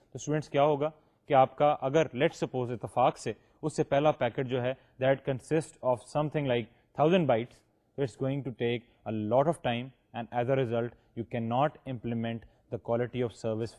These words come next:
features because آپ یہ گارنٹی ہی نہیں کر سکتے کہ ویریبل لینتھ پیکٹس میں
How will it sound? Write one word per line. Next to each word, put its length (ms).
features 300
because 300
آپ 180
یہ 160
گارنٹی 380
ہی 60
نہیں 140
کر 140
سکتے 340
کہ 120
ویریبل 440
لینتھ 380
پیکٹس 420
میں 140